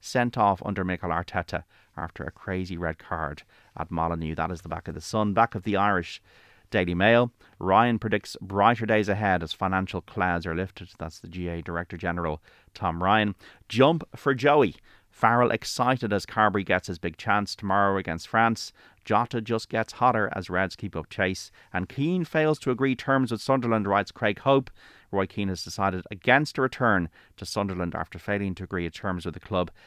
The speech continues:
clearing the path for Alex Neil to take charge. So Roy Keane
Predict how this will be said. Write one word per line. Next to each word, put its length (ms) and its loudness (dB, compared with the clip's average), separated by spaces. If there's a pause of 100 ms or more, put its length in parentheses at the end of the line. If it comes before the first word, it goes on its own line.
(160)
clearing 320 -4
the 60 -4
path 320 -6
for 180 -6
Alex 380 -2
Neil 360 0 (280)
to 80 -20
take 200 -10
charge. 460 -6
So 240 -2 (180)
Roy 160 4
Keane 380 -4